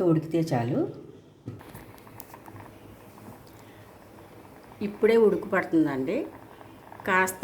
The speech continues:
అంటే చేప చాలా త్వరగా ఉడికిపోద్ది కదా, కొంచెం మనకు తెలుసుది పైన తొక్క రేగినట్టుగా చేప తొందరగానే ఉడికిపోద్ది కాబట్టి ఒక రెండు పొంగులు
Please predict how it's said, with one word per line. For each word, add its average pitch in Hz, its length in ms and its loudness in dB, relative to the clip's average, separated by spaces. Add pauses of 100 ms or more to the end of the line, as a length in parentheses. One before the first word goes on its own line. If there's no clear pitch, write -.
(100)
అంటే 180 160 -2 (120)
చేప 175 280 2 (360)
చాలా 165 240 0 (120)
త్వరగా 180 420 0
ఉడికిపోద్ది 180 560 0
కదా, 151 200 -4 (2000)
కొంచెం 202 340 0
మనకు 185 280 2
తెలుసుది 190 420 -2 (140)
పైన 185 280 0 (160)
తొక్క 170 260 -6 (160)
రేగినట్టుగా 170 560 -2 (240)
చేప 170 180 2 (120)
తొందరగానే 170 480 2
ఉడికిపోద్ది 156 560 -2
కాబట్టి 135 360 -6 (680)
ఒక - 100 0 (100)
రెండు 208 260 6
పొంగులు 202 300 2